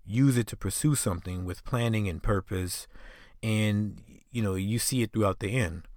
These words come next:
So that, my friend, is real power." So many people actually get it confused when they're trying to determine exactly what it is they want out of life. They feel like having the knowledge of something is very important. But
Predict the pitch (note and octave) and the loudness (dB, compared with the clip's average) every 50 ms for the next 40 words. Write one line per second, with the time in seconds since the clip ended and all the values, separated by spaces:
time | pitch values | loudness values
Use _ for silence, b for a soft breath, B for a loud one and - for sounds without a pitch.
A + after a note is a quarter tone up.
0 | b b b b b b - - G#2+ G2+ G2 G2 G2 G2 - - G#2+ A2 B2 D#3 | b b b b b b -2 0 2 2 2 2 0 -2 -6 -6 -2 2 2 2
1 | F3 - A2+ G#2+ G#2 G2 - A2+ G2+ G2 F#2+ F#2+ F#2+ F2 - - G#2+ G#2 A2 A2+ | 2 2 0 0 0 0 0 -2 -2 -2 -2 -2 -4 -6 -6 -6 -2 0 0 2
2 | G#2 F2+ - - E2 - - - - - - - - - - - - - - C#3+ | 2 2 2 0 0 0 -2 -6 -8 -10 -14 -18 -20 -20 -20 -16 -2 4 8 8
3 | D3+ D#3 D#3 D3+ C#3+ - D#3 D3+ - B2+ A#2+ A2+ G#2+ A2+ - - A#2+ A#2 A2 A2 | 10 10 10 8 8 6 4 4 4 4 4 4 4 2 0 0 0 0 2 2
4 | A2+ A2 A2 G2+ - F2+ F2+ - - B2 C3+ B2+ A#2 G#2+ G2+ F#2+ - G2 G2 G2 | 2 0 0 0 -2 -6 -8 -6 -4 -2 0 0 2 0 0 0 0 0 0 2
5 | F#2+ F#2+ - - A#2 A#2 A#2 A#2+ A#2 - A2 G#2 F#2+ - A#2+ A2+ G#2+ G2+ G2+ G2 | 0 0 0 0 0 2 2 2 2 0 -2 -2 0 2 2 4 4 4 2 0
6 | F#2 F2+ G2+ G#2 G#2+ G#2+ - - G#2 G2+ G2+ G2+ G#2 G2+ G2 - - F#2+ F#2 F2+ | 0 -2 0 0 0 0 0 -2 -2 -2 0 0 0 -2 -2 -4 -4 -4 -2 0
7 | F#2+ G#2+ A2+ A#2+ - - A2+ A2 A#2 B2+ C3 C3+ C#3+ C3+ - - B B B B | 0 0 0 0 -2 -2 -2 0 0 0 0 0 -2 -2 -4 -8 B B B B
8 | B B B B B B - - - G2 G2 F#2 - - C3 C#3 C#3+ C3+ C3 A#2+ | B B B B B B -18 -8 -4 -2 -2 -2 -2 2 6 6 6 6 6 2
9 | A2 G#2 - - A#2 A#2 A2+ A2+ A2 G2+ G2 G2+ G#2+ G#2+ B2 C#3 C3+ A2+ G#2+ G2 | -2 -2 0 0 2 2 2 0 0 0 0 0 2 2 4 4 2 2 2 -2
10 | - - - G2 F#2 F2+ - - F2 E2 D#2 E2+ F#2+ B B B B B B B | -2 0 0 0 0 0 -2 -4 -4 -4 -4 -6 -8 B B B B B B B
11 | B B - - - - - - A2+ G#2+ G2 F#2+ F#2+ F#2 F#2+ G2 F#2+ F2+ E2+ D#2 | B B -20 -20 -20 -12 -4 0 0 0 0 0 -2 0 0 2 2 2 0 -4
12 | - - - A#2+ A2 - - - - - - - - _ - - - - - - | -6 -4 -2 -2 -2 -2 -4 -8 -16 -20 -20 -20 -20 _ -20 -20 -20 -20 -20 -18
13 | - A2+ A2+ - - G#2+ G2+ F#2+ | -16 -16 -4 2 4 4 4 4